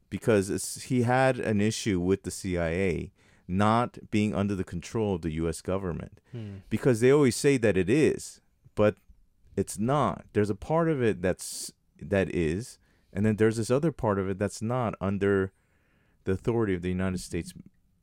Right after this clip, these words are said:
Speaker 1: government. It's supposed to be under the, uh, authority of the president.
Speaker 2: Mm-hmm.
Speaker 1: And so we have, uh, this quote now resurrecting because of this,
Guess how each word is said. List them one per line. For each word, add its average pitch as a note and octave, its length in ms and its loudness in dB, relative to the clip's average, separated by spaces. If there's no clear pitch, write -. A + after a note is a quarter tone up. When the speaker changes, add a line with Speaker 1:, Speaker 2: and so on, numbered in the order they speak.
Speaker 1:
government. A#2+ 440 0
It's E2+ 80 -10
supposed - 300 -2
to D3 80 -6
be A#2 100 0
under G#2+ 180 0
the, E2+ 400 0
uh, D#2+ 280 -4
authority A#2 420 -2
of F2 100 -2
the E2 60 -8
president. - 640 -6
Speaker 2:
Mm-hmm. G#2 240 -16
Speaker 1:
And F#2 140 -12
so G2 460 4
we A2 200 0
have, A#2+ 520 -4
uh, E2+ 300 0
this F#2+ 340 -2
quote F2+ 260 -2
now E2 400 0
resurrecting D#2+ 760 0
because D2 300 -8
of C2 140 -10
this, - 300 -12